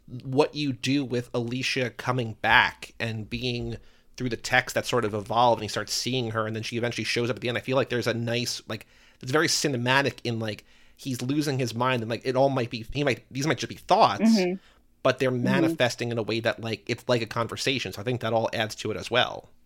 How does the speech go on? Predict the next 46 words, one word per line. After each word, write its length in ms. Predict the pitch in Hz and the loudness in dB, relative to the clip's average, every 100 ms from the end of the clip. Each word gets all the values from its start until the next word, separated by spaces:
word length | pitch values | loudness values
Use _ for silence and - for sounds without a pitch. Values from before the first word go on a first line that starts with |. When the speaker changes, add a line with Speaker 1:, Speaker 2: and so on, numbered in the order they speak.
| - - - | -20 -4 8
Speaker 2:
Yeah, 300 | 175 - - - | 12 12 8 -8
yeah. 260 | 294 277 - - - - - - | -2 -2 -2 -8 -20 -20 -20 -4
Speaker 1:
In 160 | 185 160 | -2 -2
terms 400 | - 180 240 196 | -2 -4 -2 -2
of 180 | 156 123 | -4 -2
the, 340 | 131 127 113 120 | -4 -4 -6 -6
like, 140 | 123 | -6
the 80 | 120 | -4
cinematic 560 | - 143 127 127 123 | -2 -2 -2 -2 -2
nature 260 | 107 131 120 | -2 -4 -4
of 60 | 110 | -6
it 40 | |
all, 80 | 113 | -6
did 140 | 117 | -6
you 140 | 135 175 | -8 -6
think 300 | - 170 190 | -2 0 0
of, 220 | 151 - - 117 | -2 -6 -18 -4
were, 240 | 135 - - - - - | -4 -4 -16 -20 -14 -6
I, 240 | 127 139 | 2 4
I 60 | 147 | 4
don't 140 | 165 | 4
know 160 | 156 147 | 2 2
if 100 | 127 | 2
this 160 | 131 123 | -2 -4
is, 140 | 107 | -2
like, 160 | 113 107 | -2 -2
a, 100 | - | -6
a 60 | 104 | -10
fair 340 | - 127 127 | -2 2 2
or 80 | 113 | 0
an 80 | 110 | -4
easy 240 | 127 120 | -6 -4
question, 280 | - 127 120 | 0 0 0
maybe 160 | 120 113 | -6 -4
a 40 | |
difficult 400 | 127 120 110 113 | -6 -4 -4 -2
question, 340 | 117 113 117 | -2 -2 -4
but, 200 | 113 113 | -2 -2
like, 260 | 117 110 - - - - - - - - | 0 -4 -4 -20 -20 -20 -20 -20 -16 -2
in 160 | 147 | -2
terms 280 | 127 151 156 | 2 0 2
of, 80 | 147 | 0
like, 160 | 131 123 | 0 0
a, 400 | 120 107 - 120 | -2 -2 0 0
a, 20 | 117 | 0
an 140 | 117 | -4